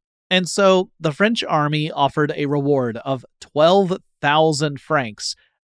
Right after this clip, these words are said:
A, if it hadn't been for the French Revolution, it would have been a princely sum, but, uh, the royalty had found themselves about a head shorter at this point.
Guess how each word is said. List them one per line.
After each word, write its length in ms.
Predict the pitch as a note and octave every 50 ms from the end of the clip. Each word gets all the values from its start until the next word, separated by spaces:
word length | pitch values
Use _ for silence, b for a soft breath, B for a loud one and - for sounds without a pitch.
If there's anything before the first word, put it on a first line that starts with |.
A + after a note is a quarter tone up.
| _ -
A, 360 | D#3+ E3+ E3 E3+ F3+ D#3 B2+ _ _ _ _ _ _ _ _ _ _ _ -
if 140 | F3+ D#3+ D#3+
it 120 | F#3 D#3 D3
hadn't 320 | G3 A3 - G#3+ F#3+ E3
been 180 | F3 F3 E3+ E3+
for 140 | - F3+
the 100 | E3 D3
French 280 | - - E3 D#3+ D3+ -
Revolution, 540 | E3+ D#3+ C#3 D3 D3 D#3 D3 - - C3+ C3+ -
it 180 | F3 F3+ F#3+
would 220 | E3+ E3 F3+ F3 D3+
have 120 | C#3 B2
been 160 | B2+ C#3 C3
a 140 | C3+ C3+ C3+
princely 600 | - - C#3 C#3 C3+ B2 - - C3+ C3 B2 B2
sum, 500 | - - D3 C3 B2 B2 B2 B2 A2 - _ _ _ -
but, 260 | C#3+ C3+ B2+ C3 - _ _ _ _ _ _ _ _ _ _ -
uh, 240 | A2 A#2 A#2 A2+ G#2+ A2+
the 360 | A#2+ C#3+ C3 B2 B2 A#2+ A2+ - _ _ _ _
royalty 720 | - C#3+ C#3 C#3 C3+ C3+ C3 A#2+ - B2+ B2 A#2+ A2+ G#2+ - _
had 180 | - B2 A#2+ A#2
found 260 | - C#3 C3 B2+ A#2+
themselves 420 | B2+ B2 A#2 - - B2+ A#2+ A2+ B2+
about 260 | A2+ B2+ B2 A#2+ A#2
a 40 | A2+
head 280 | - - C3 B2 A2+
shorter 520 | - - - D3 C#3 C3+ B2+ A#2+ A2 A2 -
at 120 | A#2+ A2+
this 180 | A2+ A#2 A2+ -
point. 400 | _ - G#2+ G#2 A2+ A#2+ -